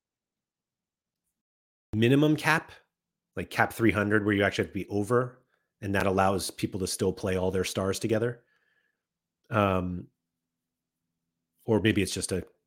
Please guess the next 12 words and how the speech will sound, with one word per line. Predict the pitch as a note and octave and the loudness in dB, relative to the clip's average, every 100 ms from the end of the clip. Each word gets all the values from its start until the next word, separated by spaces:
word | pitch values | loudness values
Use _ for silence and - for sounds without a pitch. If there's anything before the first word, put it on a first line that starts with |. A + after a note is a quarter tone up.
| _ _ _ | _ _ _
cap | - F#2 - - _ - | -4 -4 -4 -20 _ -20
four | - - G2 F2 | -20 -6 -4 -4
hundred, | E2+ G#2 | -6 -4
whatever. | F#2 D#2+ E2 - _ _ _ _ _ _ _ _ _ - | -4 -4 -10 -18 _ _ _ _ _ _ _ _ _ 2
And | B2 A2 G#2+ G#2 G2+ G2+ G2+ - _ _ _ _ _ _ _ _ _ _ _ _ _ _ _ _ | 6 6 6 4 2 -2 -4 -8 _ _ _ _ _ _ _ _ _ _ _ _ _ _ _ _
the, | A2 A2+ G#2 G#2 G2+ - _ _ _ _ _ _ _ _ _ _ _ _ _ _ _ _ _ _ _ _ _ _ _ _ - | 0 4 4 4 0 -4 _ _ _ _ _ _ _ _ _ _ _ _ _ _ _ _ _ _ _ _ _ _ _ _ -2
I | |
think, | A#2 - - D#3 E3 - - - _ _ _ _ _ _ _ - - _ - | -2 -6 0 2 2 -4 -16 -18 _ _ _ _ _ _ _ -20 -20 _ 0
like, | B2 - | 0 2
cap | - D#3 | 0 2
modes | F3 D3 C3+ A#2 - - _ _ _ _ _ _ - - - - | 6 8 6 4 -2 -6 _ _ _ _ _ _ -20 -18 -16 2
theoretically | F#3 F#3 C#3+ C3+ A#2 - G#2 F#2 F2+ F2 | 8 10 10 8 6 2 -2 0 -2 -6